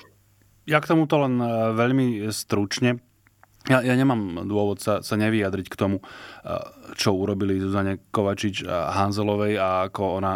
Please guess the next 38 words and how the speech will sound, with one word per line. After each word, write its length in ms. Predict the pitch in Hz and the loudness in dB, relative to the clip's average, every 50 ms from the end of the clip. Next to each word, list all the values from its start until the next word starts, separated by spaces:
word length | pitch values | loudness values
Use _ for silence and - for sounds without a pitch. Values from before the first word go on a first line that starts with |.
| - - 90 | -4 -6 -4
na 160 | 95 92 92 | -4 -4 -2
to, 160 | - 104 98 | 0 -2 -2
e, 40 | - - _ - - - 98 98 - - | -2 -6 _ -16 -12 -12 -10 -10 -10 -8
zareagovala. 880 | - 101 101 95 98 101 98 98 98 98 107 104 110 107 113 117 - - - - _ _ | -2 0 2 2 4 2 2 0 0 0 0 2 2 2 2 0 -2 -6 -16 -20 _ _
Má 160 | 104 101 104 | 2 2 2
na 80 | 101 98 | 2 0
to 160 | - 101 95 | -2 -4 -2
absolútne 640 | 76 90 101 - - - 104 101 98 - 104 101 98 | -2 -2 -2 -2 -2 -2 -2 -4 -4 -4 -4 -4 -4
právo, 400 | - - 90 87 95 104 113 104 | -2 -2 0 0 2 0 0 -2
pretože 480 | - 98 87 - 95 90 92 87 82 85 - | -4 -6 -6 -6 -6 -6 -6 -6 -6 -8 -8
ten 160 | - 98 95 | -6 -4 -4
tlak, 400 | 90 - - 95 90 90 - - - _ _ _ _ | -4 -2 0 0 0 0 -2 -6 -14 _ _ _ _
to, 160 | _ - 95 | _ -10 -10
to 160 | - - 110 104 | -2 -2 -2 0
si 240 | - - 120 110 | 0 0 0 0
naozaj 480 | 104 104 104 101 101 104 101 101 98 95 | 0 2 2 2 2 2 0 -2 -2 0
nikto, 240 | 104 107 98 - 113 | 0 -2 -2 -2 -6
kto 160 | 92 - 104 | -4 -4 -6
to 160 | 92 - 98 | -4 -2 -4
nezažil, 400 | 95 90 85 98 87 92 92 90 | -4 -2 -2 -2 -2 -2 -4 -6
si, 240 | - - - 104 85 | -8 -6 -8 -8 -6
si 160 | 92 - 98 | -4 -2 0
nevie 240 | 98 101 101 101 98 | 2 2 2 2 0
predstaviť, 560 | 90 - 90 90 - - - 101 95 92 - | -2 -4 -6 -8 -4 -2 -2 0 0 -2 -2
aké 320 | 80 90 92 - 104 95 - | -2 -4 -2 -2 -4 -2 -2
to 80 | - | -2
je 120 | 92 95 101 - - | -2 -2 -4 -4 -6
špecificky, 800 | - - - - 110 104 - - - 104 92 - - - 95 87 | -8 -8 0 0 0 0 0 -4 -6 -6 -8 -6 -6 -4 -4 -4
ak 80 | 90 95 | -2 -4
je 120 | 95 - - | -6 -6 -6
to, 60 | 92 | -8
e, 40 | - - - - - - - - - - - 104 101 95 95 95 | -10 -12 -18 -20 -20 -20 -18 -18 -16 -4 -2 0 0 0 0 0
novinárka 880 | 98 98 98 98 101 101 98 92 98 - - 107 98 95 90 73 82 92 | 0 0 0 0 0 0 0 0 -2 -2 0 0 0 0 0 -4 -6 -8
žena. 320 | 92 98 95 104 110 117 113 - - - - - - - | -6 -4 0 0 0 0 -2 -6 -16 -20 -20 -20 -20 -12
A, 240 | _ - 92 90 - | _ -2 0 0 0
a 160 | - _ - | -4 _ -8
podľa 320 | 101 - - 107 107 107 107 | -6 0 2 2 2 4 2
mňa 60 | 104 | 2